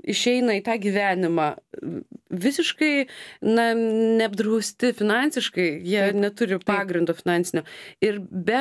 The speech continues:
Speaker 1: tų socialinių įgūdžių, tai jiem
Speaker 2: Taip.
Speaker 1: tikrai yra dvigubai sunkiau negu tiem vaikam iš normalių šeimų.
Speaker 2: Taip, padrąsinimo reikia visiems, bet šita socialinė grupė yra ypatingai pažeidžiama ir būtent todėl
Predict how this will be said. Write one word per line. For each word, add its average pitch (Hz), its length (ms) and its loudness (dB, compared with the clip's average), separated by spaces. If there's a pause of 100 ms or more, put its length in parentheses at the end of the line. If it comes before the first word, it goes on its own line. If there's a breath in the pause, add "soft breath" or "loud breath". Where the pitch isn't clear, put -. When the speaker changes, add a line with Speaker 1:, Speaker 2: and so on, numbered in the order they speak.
Speaker 1:
tų 285 200 -2
socialinių 254 560 0
įgūdžių, 190 480 2
tai 202 120 -2
jiem 226 200 0
Speaker 2:
Taip. 190 180 0
Speaker 1:
tikrai 359 300 2
yra 262 140 0
dvigubai 202 480 0
sunkiau 202 460 0
negu 202 380 0
tiem 185 220 -2
vaikam 180 460 0
iš - 380 -6
normalių 254 340 2
šeimų. 302 380 2
Speaker 2:
Taip, 285 380 0
padrąsinimo 254 680 0
reikia 240 260 0
visiems, 190 420 -2
bet 175 180 0
šita 226 340 0
socialinė 180 500 -2
grupė 180 280 0
yra 190 120 2
ypatingai 190 500 0
pažeidžiama 160 540 0
ir 165 60 -2
būtent 190 320 0
todėl 226 440 0